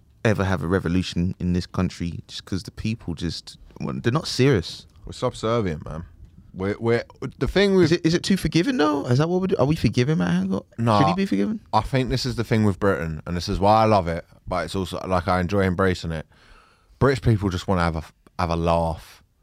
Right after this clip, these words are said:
Speaker 2: Like, that's, that's Britain's thing, is let's have a laugh.
Speaker 1: Mm-hmm.
Speaker 2: And so we don't mind anything as long as it's a bit of a laugh.
Speaker 1: Who's laughing now, though?
Speaker 2: No, but people don't mind someone if they're a bit of a laugh. Jeremy Clarkson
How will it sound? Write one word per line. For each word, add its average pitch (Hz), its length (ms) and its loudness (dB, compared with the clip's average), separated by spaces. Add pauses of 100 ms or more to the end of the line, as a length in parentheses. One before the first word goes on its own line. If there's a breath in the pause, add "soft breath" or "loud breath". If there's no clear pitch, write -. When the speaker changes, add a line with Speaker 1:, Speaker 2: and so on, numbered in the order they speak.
(460 soft breath)
Speaker 2:
Like, 95 160 -4
that's, 104 240 -2
that's 104 200 2
Britain's 98 400 0
thing, 82 320 0
is 78 360 -10
let's - 240 -2
have 92 200 -2
a 85 80 -2
laugh. 82 640 0 (100)
Speaker 1:
Mm-hmm. 95 300 -2 (120)
Speaker 2:
And 85 800 -2 (480)
so - 280 -4
we 98 200 -2
don't 98 320 2 (320)
mind 95 340 4
anything 98 460 4
as 82 120 -4
long 85 140 -2
as 80 120 -2
it's - 180 -6
a 87 40 -4
bit 87 340 -4
of 87 120 2
a 90 60 2
laugh. 92 400 4
Speaker 1:
Who's 202 240 -2
laughing 180 340 -6
now, 196 240 -2
though? 104 280 -4
Speaker 2:
No, 107 180 0
but 101 140 -4
people 120 420 -2
don't 113 220 0
mind 104 260 2
someone 92 180 0
if 82 80 -6
they're 87 160 -2
a 87 60 0
bit 92 220 -2
of 87 80 -2
a 90 60 0
laugh. 90 340 2
Jeremy 151 340 6
Clarkson 92 760 0